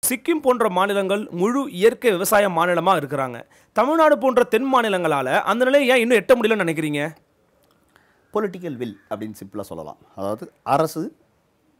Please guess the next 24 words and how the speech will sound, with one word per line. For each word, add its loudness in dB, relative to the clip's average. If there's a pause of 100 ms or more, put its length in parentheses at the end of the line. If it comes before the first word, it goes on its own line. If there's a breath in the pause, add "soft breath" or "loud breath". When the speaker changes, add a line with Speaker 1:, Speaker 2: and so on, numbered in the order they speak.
(220)
Speaker 2:
அரசோட 0
கொள்கைகள் -6 (200)
இதை 0
மு-, -2
முன்னெடுத்து, 2 (180)
அஹ், -16
செல்லவில்லை. -6 (160)
அதுதான் -2
நிஜம். -10 (320 soft breath)
ரெண்டாயிரத்தி 0
பதினஞ்சுலேருந்து -4
டிராஃப்ட் -4
கமிட்டி -8
ஒண்ணு -10
ஆர்கனைஸ் -8
பண்ணி -10
டிராஃப்ட், -2
அ, -4
டிராஃப்ட் -2
கூட -2
ரெடியா -2
இருக்கு. -6 (200)
அ, -4
உதாரணத்துக்கு -4